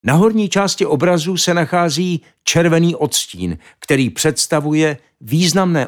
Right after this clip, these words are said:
okamžiky v historii slovanských národů a nejvýznamnější české panovníky Přemysla Otakara druhého,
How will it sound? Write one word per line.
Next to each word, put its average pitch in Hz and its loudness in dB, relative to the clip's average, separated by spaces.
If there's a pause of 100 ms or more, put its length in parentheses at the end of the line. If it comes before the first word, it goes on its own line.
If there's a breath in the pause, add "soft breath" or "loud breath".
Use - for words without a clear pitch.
okamžiky 165 0 (180 soft breath)
v 95 -18
historii 156 0
slovanských 143 -2
národů 135 -2 (420 soft breath)
a 110 0
nejvýznamnější 185 2
české 180 0
panovníky 160 0 (280)
Přemysla 165 0
Otakara 139 -2
druhého, 147 0